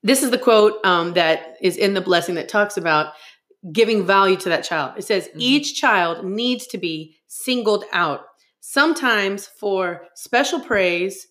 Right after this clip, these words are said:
Speaker 1: or for recognition." And I remember, I don't know if you got this idea from the book, but you gave me a Bible verse for my life.
Speaker 2: Yes.
Speaker 1: It was, um, Isaiah twenty-seven, one through
Speaker 2: Yes.
Speaker 1: three. And what's really cool, we talked about with Joni, the word picture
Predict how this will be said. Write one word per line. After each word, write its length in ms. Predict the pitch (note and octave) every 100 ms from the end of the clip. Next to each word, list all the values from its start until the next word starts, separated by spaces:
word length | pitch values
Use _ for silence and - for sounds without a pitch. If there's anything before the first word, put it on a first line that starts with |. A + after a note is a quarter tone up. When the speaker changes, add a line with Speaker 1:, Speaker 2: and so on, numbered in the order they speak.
| _ _ _
Speaker 1:
or 280 | A#3 B3 A3
for 180 | A3 F#3+
recognition." 800 | F#3 F3+ E3+ F3+ F3 E3 C3 - _ _ _ -
And 100 | F#3+
I 140 | A3+ C#4+
remember, 360 | C4+ C4 B3+
I 140 | - C#4+
don't 160 | F#4+
know 160 | D#4 D4+
if 80 | C#4
you 80 |
got 220 | G#3 A#3 A#3
this 180 | A3 -
idea 400 | F3+ D#3+ F#3+ E3+
from 180 | E3 E3
the 80 | D3
book, 320 | D#3+ D3+ - D#3+
but 120 | G3
you 120 | G#3+
gave 240 | G#3+ A3
me 120 | G#3+ F3+
a 60 |
Bible 360 | D3+ F3 F3+ F3+
verse 260 | D#3 D#3
for 80 | -
my 140 | D#3+ D3
life. 480 | D3 C3+ - - _
Speaker 2:
Yes. 380 | C3+ - - - _ _ -
Speaker 1:
It 160 | G3+
was, 420 | G3 F#3 F3+ F3 -
um, 220 | E3+ D#3 -
Isaiah 340 | E3 F#3+ G#3+
twenty-seven, 720 | G#3+ A3 A3 G3+ F#3+ F#3 F#3 F#3+
one 420 | E3+ F3 F#3+ G3
through 200 | G3 G3
Speaker 2:
Yes. 160 | F#3 -
Speaker 1:
three. 460 | G3 F#3+ D3+ - _ _ - -
And 120 | F#3+
what's 180 | G3+ G#3+
really 260 | D4 F#4 -
cool, 300 | - G3 F3+
we 100 | G3+
talked 300 | G#3 C#4+ D4+
about 220 | A#3 G#3+
with 120 | F#3+ D3+
Joni, 440 | G#3+ A3 G#3+ G3 E3
the 80 | D#3
word 360 | F3 G3+ G#3+
picture 480 | G3+ - - C3+